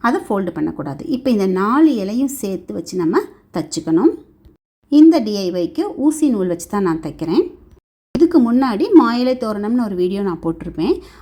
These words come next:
அதுல ஒருத்தவங்க கமெண்ட் பண்ணியிருந்தாங்க. அந்த கமெண்ட் வந்து எனக்கு கரெக்ட்டுன்னு தோணுச்சு. அதனால தான் நான் இந்த முறை வந்து ஸ்டாப்லர் பின் யூஸ் பண்ணாம ஊசி நூல் வச்சு தைச்சிருக்கேன். அவங்க கமெண்ட்ல சொன்னது என்ன அப்படின்னா,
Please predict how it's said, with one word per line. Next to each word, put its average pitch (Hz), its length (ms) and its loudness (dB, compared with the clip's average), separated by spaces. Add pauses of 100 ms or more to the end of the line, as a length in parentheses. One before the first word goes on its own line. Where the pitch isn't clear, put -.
(120)
அதுல 320 260 6
ஒருத்தவங்க 220 400 -4
கமெண்ட் 185 280 -2
பண்ணியிருந்தாங்க. 170 480 -2 (200)
அந்த 240 160 4 (100)
கமெண்ட் 285 320 6
வந்து 214 220 -2
எனக்கு 214 280 -8
கரெக்ட்டுன்னு 175 520 -4
தோணுச்சு. 175 420 -4 (200)
அதனால 214 340 0
தான் 262 120 0
நான் 202 140 -2
இந்த 226 220 0
முறை 226 240 -2
வந்து 165 200 -4 (440)
ஸ்டாப்லர் 285 540 0
பின் 202 220 -2
யூஸ் 247 160 -4 (120)
பண்ணாம 170 440 0 (360)
ஊசி 339 300 6
நூல் 175 180 -4
வச்சு 185 200 -12
தைச்சிருக்கேன். 165 480 -6 (300)
அவங்க 233 260 0
கமெண்ட்ல 285 360 4 (100)
சொன்னது 190 320 0
என்ன 175 160 -4
அப்படின்னா, 170 360 -4